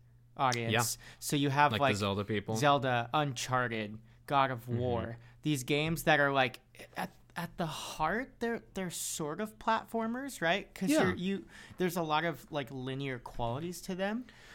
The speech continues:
Speaker 2: I would just say the difference between those games, like, for example, when I'm comparing, like, a Odyssey,
Speaker 1: Yeah.
Speaker 2: the emphasis is more on exploring and less on combat, and on
Speaker 1: Right,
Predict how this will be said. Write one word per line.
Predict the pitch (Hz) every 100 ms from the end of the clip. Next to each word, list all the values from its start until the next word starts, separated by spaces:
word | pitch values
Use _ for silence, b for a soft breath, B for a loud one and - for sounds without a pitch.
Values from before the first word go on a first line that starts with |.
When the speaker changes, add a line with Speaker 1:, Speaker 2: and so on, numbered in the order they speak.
| B B B
Speaker 2:
I | 214
would | 220
just | 196 196
say | 190
the | 180
difference | 156 170 165 151
between | - 143 151 135
those | 123 117
games, | 120 117 117 - - -
like, | 120 113 104 - -
for | - 139
example, | 113 120 110 107
when | 107
I'm | 107
comparing, | 107 101 110 107
like, | 101 101
a | 104 101 98 101 _ _ - - - - -
Odyssey, | 120 113 101 - 92 117
Speaker 1:
Yeah. | 131 131 123 127
Speaker 2:
the | 117 127
emphasis | 139 - 127 123
is | 117 110
more | 120 123
on | 113
exploring | - - 123 117 110 107
and | 107
less | 101 104
on | 101
combat, | - 127 107 101
and | 104
on | 101 113
Speaker 1:
Right, | 147 107